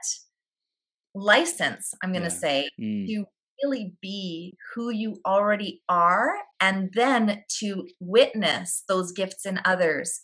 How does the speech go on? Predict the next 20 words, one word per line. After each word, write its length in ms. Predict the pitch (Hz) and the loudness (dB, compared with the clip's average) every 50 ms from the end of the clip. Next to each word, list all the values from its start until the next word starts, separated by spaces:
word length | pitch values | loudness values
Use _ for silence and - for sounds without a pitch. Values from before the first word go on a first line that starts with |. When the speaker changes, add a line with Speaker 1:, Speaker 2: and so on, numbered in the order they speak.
| _ | _
Speaker 1:
And 400 | 180 180 175 170 170 165 165 165 - - | 0 2 2 2 0 -2 -6 -8 -6 -8
if 140 | 190 190 190 | -8 -6 2
you're 160 | 214 233 277 | 6 6 8
at 160 | 254 - - | 8 6 6
that 280 | - 196 185 - - - - _ _ _ _ _ _ _ | 8 8 8 8 6 2 -6 _ _ _ _ _ _ _
place 260 | - 214 214 220 - 214 | 6 6 6 6 2 0
in 60 | 196 | 0
your 120 | 185 175 | 2 4
life 300 | 180 180 180 175 175 - | 6 6 6 4 4 0
where 80 | 185 180 | -2 0
you're 280 | 170 170 165 165 170 - - - - - - _ - | 2 4 4 2 2 0 -6 -14 -18 -20 -20 _ -2
taking 340 | - - 214 214 226 196 | 0 0 0 0 -2 0
names 420 | 196 190 190 196 196 202 202 196 196 | 2 4 4 4 4 4 2 4 4
and 220 | 175 160 165 175 | 4 4 6 4
<laughs> 140 | 220 - - | 4 6 8
all 100 | 320 302 | 8 8
that 240 | 311 285 - 302 - | 8 8 6 4 2
stuff, 400 | - - - 151 170 190 - - - - - - - - - | 2 2 4 6 6 4 4 -2 -8 -6 -6 -6 -6 0 6
then, 460 | 202 240 240 233 233 233 233 226 226 - | 8 10 10 10 10 10 8 4 4 6
um, 480 | - 214 214 214 208 208 202 202 196 - | 8 10 10 10 10 8 6 0 -4 -8